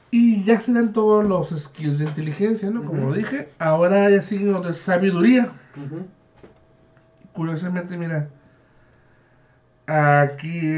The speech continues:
Speaker 1: hay uno que se llama Animal Handling, que, que, que es el trato con animales, ¿no?
Speaker 2: Ujú.
Speaker 1: Este trato con animales se basa en sabiduría porque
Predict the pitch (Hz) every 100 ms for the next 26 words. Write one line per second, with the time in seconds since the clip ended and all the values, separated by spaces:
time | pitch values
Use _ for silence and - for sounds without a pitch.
0 | 156 156 151 151 151 151 - _ _ _
1 | _ _ _ _ _ _ _ _ _ _
2 | - 156 151 147 143 151 131 131 131 131
3 | - _ _ - 156 165 156 139 139 175
4 | 180 165 151 147 143 110 139 123 131 131
5 | 131 127 - 131 131 131 - 160 135 131
6 | 151 - _ _ 143 135 147 143 131 131
7 | 123 123 123 139 185 220 - 135 135 156
8 | 185 - _ _ _ _ _ _ _ -
9 | _ _ _ 214 208 247 254 247 233 247
10 | 202 190 202 214 220 208 - 175 170 -
11 | 208 202 185 175 147 175 190 196 185 175
12 | 156 151 143 135 131